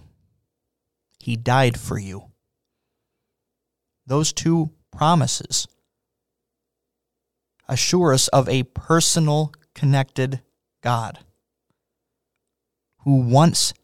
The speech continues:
to be present in our life, who longs to tell us that "I am with you always," who loves to tell you of his deep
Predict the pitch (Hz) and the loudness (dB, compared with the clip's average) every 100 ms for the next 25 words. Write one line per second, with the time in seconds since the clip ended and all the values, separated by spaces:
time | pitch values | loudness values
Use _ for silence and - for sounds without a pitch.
0 | _ - 139 135 - 139 160 156 123 - | _ -6 -2 -2 -4 -2 0 0 0 -2
1 | - 139 127 127 117 117 95 - - - | -4 0 2 2 0 -4 -4 -8 -12 -18
2 | _ _ _ _ _ _ _ _ _ _ | _ _ _ _ _ _ _ _ _ _
3 | _ _ _ _ _ _ _ _ _ - | _ _ _ _ _ _ _ _ _ -2
4 | 127 123 131 160 156 131 - 131 156 123 | 0 4 4 4 0 -4 -2 2 2 2
5 | - 131 - 135 156 131 139 165 139 156 | 0 -2 0 0 0 2 2 4 4 2
6 | 156 160 143 170 143 - 135 - - _ | 2 2 4 2 0 -4 -8 -10 -10 _
7 | _ _ _ _ _ _ _ _ _ _ | _ _ _ _ _ _ _ _ _ _
8 | _ _ _ _ _ _ _ _ _ _ | _ _ _ _ _ _ _ _ _ _
9 | _ _ _ _ _ - 139 131 123 127 | _ _ _ _ _ -8 -4 -4 0 0
10 | 156 - - 120 - 139 123 104 117 - | 0 -2 -4 -6 -2 0 0 -6 -12 -14
11 | _ _ _ _ _ _ _ _ _ _ | _ _ _ _ _ _ _ _ _ _
12 | _ _ _ _ _ _ _ _ - 131 | _ _ _ _ _ _ _ _ -6 -4
13 | - 135 123 - 135 160 - | -2 -2 -2 -6 -4 -4 -4